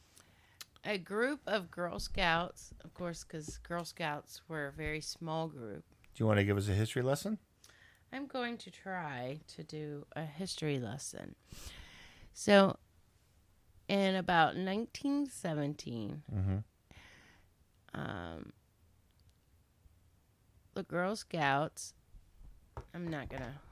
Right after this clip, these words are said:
Speaker 1: I'm just gonna go off of what I read and
Speaker 2: All right.
Speaker 1: knowledge.
Speaker 2: Do you want me to
Speaker 1: and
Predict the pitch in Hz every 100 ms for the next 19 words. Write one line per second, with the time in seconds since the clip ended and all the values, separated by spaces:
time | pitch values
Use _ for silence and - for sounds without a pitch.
0 | - - - 190 202 175 - 165 165 156
1 | 151 139 - 139 147 143 135 127 143 -
2 | 143 131 127 131 139 - 90 73 143 123
3 | 123 107 107 110